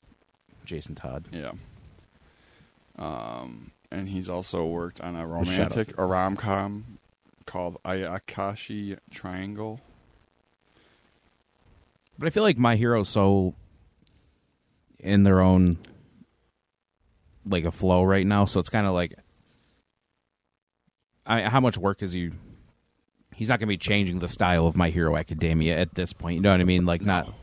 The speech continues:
Speaker 2: No, no.
Speaker 1: you're, we're getting towards the, we're, we're not even in the back nine. We're in, like, the back two. You know what I mean? Like, we're getting
Speaker 2: Yeah.
Speaker 1: close to the end here.
Speaker 2: Very.
Speaker 1: So I mean, it's just to make sure that there is some oversight. But I feel like this isn't like,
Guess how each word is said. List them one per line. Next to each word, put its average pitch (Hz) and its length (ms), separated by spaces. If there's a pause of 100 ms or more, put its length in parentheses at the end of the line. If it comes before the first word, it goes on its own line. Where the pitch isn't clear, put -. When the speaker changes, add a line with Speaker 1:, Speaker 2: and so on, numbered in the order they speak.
(200)
Speaker 2:
No, 92 80
no. 85 180
Speaker 1:
you're, 131 260
we're 135 300
getting 120 260
towards 107 300
the, 92 180
we're, 101 360 (960)
we're 110 140
not 127 160
even 120 140
in 107 80
the 95 60
back 101 300
nine. 90 340
We're 95 100
in, 101 80
like, 92 220
the 98 80
back 92 300
two. 80 400 (140)
You 104 120
know 101 60
what 98 60
I - 20
mean? 98 160
Like, 95 140
we're 117 180
getting 95 380
Speaker 2:
Yeah. 82 80 (100)
Speaker 1:
close 95 320
to 85 60
the 82 180
end 80 180
here. 78 240 (680)
Speaker 2:
Very. - 180
Speaker 1:
So 123 60
I 113 120
mean, 107 300 (1300)
it's - 140
just 127 160
to 117 60
make 110 120
sure 107 140
that 82 100
there 95 140
is 98 80
some 98 160
oversight. 104 560 (240)
But 92 260
I 92 80
feel 104 180
like 92 100
this 87 140
isn't 85 440
like, 78 240